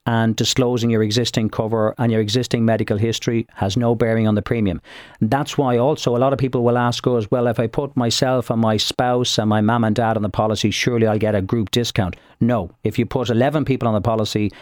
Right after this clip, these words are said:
it's eleven times the adult rate. So, which is good. It means that it keeps the insurers honest. The rates are set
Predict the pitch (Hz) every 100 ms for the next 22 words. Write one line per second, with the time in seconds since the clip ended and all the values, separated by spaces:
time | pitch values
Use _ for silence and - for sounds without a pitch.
0 | - _ 113 120 110 113 117 104 113 101
1 | 107 101 101 98 - 62 - _ _ _
2 | - 139 127 117 - - _ - 156 156
3 | 127 180 180 - 135 147 170 165 151 139
4 | 120 - 180 - 151 127 139 120 120 123
5 | 156 - - 110 120 147 120 107 127 123
6 | -